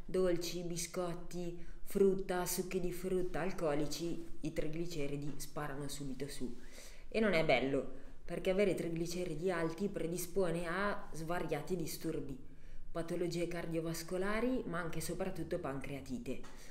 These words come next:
Ho dato prima un'occhiata a trecento, effettivamente sono alti, ma facilmente correggibili. L'altra cosa importante per tenere bassi i trigliceridi è consumare tutto ciò che è cereali,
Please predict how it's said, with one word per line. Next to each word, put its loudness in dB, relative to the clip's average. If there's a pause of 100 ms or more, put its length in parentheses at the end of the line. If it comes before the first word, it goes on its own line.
(180)
Ho 0
dato 4
prima 2
un'occhiata 2
a -2
trecento, 0
effettivamente 2
sono 0
alti, -4
ma 4
facilmente -2
correggibili. -2 (500)
L'altra 2
cosa 4
importante 4
per 0
tenere 4
bassi 2
i 2
trigliceridi 0 (260)
è 2
consumare 4
tutto 0
ciò 2
che 0
è 2
cereali, 2